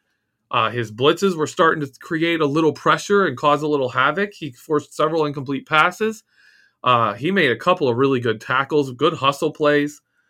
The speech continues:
He made a great play on special teams, underrated play, getting down there, mixing it up with guys, knowing that once the def-, once the return team has touched the ball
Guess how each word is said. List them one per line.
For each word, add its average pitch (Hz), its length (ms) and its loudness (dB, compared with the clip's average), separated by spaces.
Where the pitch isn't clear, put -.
He 170 140 -4
made 165 140 4
a 104 80 -2
great 147 360 2
play 202 160 4
on 185 160 4
special 165 400 2
teams, 110 460 -10
underrated 143 800 2
play, 127 260 0
getting 143 220 -2
down 139 220 2
there, 127 120 -2
mixing 147 340 -4
it 139 120 0
up 147 180 0
with 120 160 -4
guys, 117 380 -2
knowing 175 460 4
that 143 260 6
once 185 320 6
the 180 100 6
def-, 165 420 2
once 180 240 4
the 165 360 2
return 156 520 2
team 143 220 -2
has 123 160 -4
touched - 300 4
the 156 100 -2
ball 127 500 6